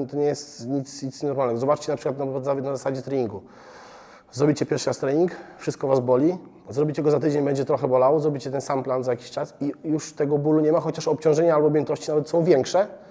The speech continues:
Tego bólu, to, tak, tych, tych, już tak nie występuje ten stan zapalny, tak? I podobnie jest tutaj. Więc to trzeba, mm, wziąć pod uwagę. Dobra, więc te dwa terminy mamy, tak? Homeostaza i,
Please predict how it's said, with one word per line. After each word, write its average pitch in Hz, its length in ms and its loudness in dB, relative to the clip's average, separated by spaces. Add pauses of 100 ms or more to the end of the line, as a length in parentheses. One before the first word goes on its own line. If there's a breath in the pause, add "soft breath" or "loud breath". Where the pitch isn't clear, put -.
(260 loud breath)
Tego 147 200 2
bólu, 160 260 6 (320)
to, 143 120 -4
tak, 151 220 0
tych, 143 180 -4
tych, - 280 -12
już 143 140 -6
tak 151 160 -2
nie 156 60 2
występuje 143 400 2
ten 113 80 -4
stan 110 200 -4
zapalny, 98 400 -6
tak? 147 200 -8 (260 loud breath)
I 117 40 -16
podobnie 147 260 0
jest 143 180 -6
tutaj. 95 220 -12 (680 loud breath)
Więc 120 200 -8
to 139 140 -2
trzeba, 127 380 2 (260)
mm, 117 340 -6
wziąć 117 220 -6
pod 107 300 -6
uwagę. 85 240 -6 (1080)
Dobra, - 280 -12
więc 98 180 -16
te 120 120 -6
dwa 107 320 -6 (960)
terminy 104 360 -6
mamy, 104 240 -6
tak? 120 180 -6 (200)
Homeostaza 101 580 -14
i, 92 180 -14